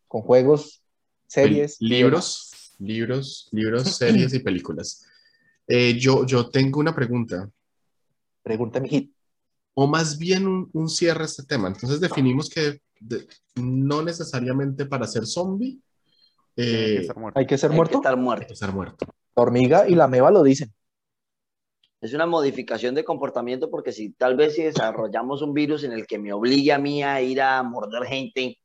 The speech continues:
Speaker 4: para transmitir la enfermedad o ir a vomitarles en la cara, no necesito morirme. En veintiocho
Speaker 2: Entonces,
Speaker 4: días la gente no se moría.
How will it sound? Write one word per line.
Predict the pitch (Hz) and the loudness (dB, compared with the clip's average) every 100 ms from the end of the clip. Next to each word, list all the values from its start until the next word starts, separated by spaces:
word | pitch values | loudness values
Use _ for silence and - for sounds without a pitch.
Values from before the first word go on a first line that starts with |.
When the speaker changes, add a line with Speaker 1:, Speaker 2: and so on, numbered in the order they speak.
| _ _ _ - | _ _ _ -2
Speaker 4:
para | 113 107 | 0 2
transmitir | 110 104 95 95 123 123 | 0 -2 -4 -6 2 4
la | 127 | 4
enfermedad | 135 131 107 95 101 117 117 | 2 -2 -4 -4 -2 -2 -2
o | 104 98 | -4 -4
ir | 117 | -2
a | |
vomitarles | 127 110 95 113 113 127 | -4 -4 -6 -6 -4 -4
en | 123 | -4
la | 98 | -8
cara, | - 117 117 170 | -4 -2 0 -2
no | 143 120 | -6 -6
necesito | 127 147 104 113 107 | -4 -4 -6 -10 -10
morirme. | 95 127 165 123 143 _ _ | -4 -2 -2 -6 -12 _ _
En | 104 | -12
veintiocho | 104 120 120 131 | -8 -6 -2 0
Speaker 2:
Entonces, | 139 | 2
Speaker 4:
días | 147 170 | 2 2
la | 139 | 0
gente | 113 135 | -2 -4
no | 131 | -2
se | 127 | -4
moría. | 110 104 143 127 | -4 -2 -2 -4